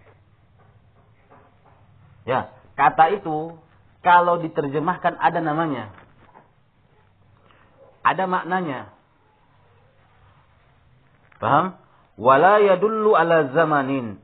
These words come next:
Namun kata ini tidak menunjukkan keterangan waktu.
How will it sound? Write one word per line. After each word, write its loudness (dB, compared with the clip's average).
Namun -2
kata 0
ini -6
tidak -2
menunjukkan -6
keterangan -6
waktu. -6